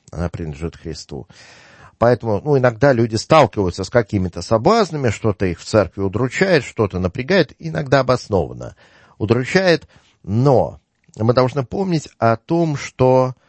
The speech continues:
а, церковь — это не, не какое-то чело-, чисто человеческое сообщество. В церкви действует Святой Дух. Когда мы в церкви ищем Бога, мы его находим. Что делает Святой Дух в жизни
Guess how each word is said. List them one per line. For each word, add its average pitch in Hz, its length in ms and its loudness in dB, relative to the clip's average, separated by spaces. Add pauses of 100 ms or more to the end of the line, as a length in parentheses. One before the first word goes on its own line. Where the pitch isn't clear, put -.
(260)
а, 107 320 2
церковь — 139 680 -2 (100)
это 127 360 2
не, 117 640 2 (460)
не 87 400 -2
какое-то 131 340 0
чело-, 120 340 4
чисто 120 340 -2
человеческое 113 720 0
сообщество. 151 640 -6
В 110 60 -6
церкви 135 340 -4
действует 87 420 -6
Святой 98 320 -8
Дух. - 360 -8 (380)
Когда 110 460 2
мы 135 200 -4
в - 40 -12
церкви 98 380 0
ищем 92 300 -6
Бога, 113 240 0
мы 90 160 0
его 87 340 0 (160)
находим. 90 540 -4 (800)
Что - 200 0
делает 151 460 6
Святой 110 320 -2
Дух 131 480 0
в 90 140 -6
жизни 104 760 2